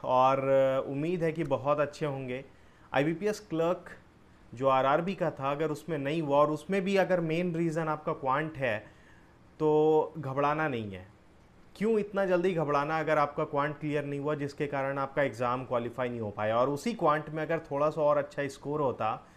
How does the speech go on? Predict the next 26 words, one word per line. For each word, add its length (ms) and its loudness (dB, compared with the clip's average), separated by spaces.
तो 60 -4
आपका 340 0
आईबीपीएस 460 -4
क्लर्क 440 -6
जो 140 0
आरआरबी 500 4
का 140 0
है, 160 -4
वो 200 -6
क्व-, 480 -8
अ, 60 -
क्लियर 540 0
हो 120 0
जाता, 240 0
क्वालिफाई 500 0
हो 100 2
जाता, 280 0
तो 120 -2
आप 180 0
मेंस 240 -4
के 100 -2
लिए 400 0
एलिजिबल 440 -4
हो 100 -2
जाते। 380 -10
देखो, 440 -2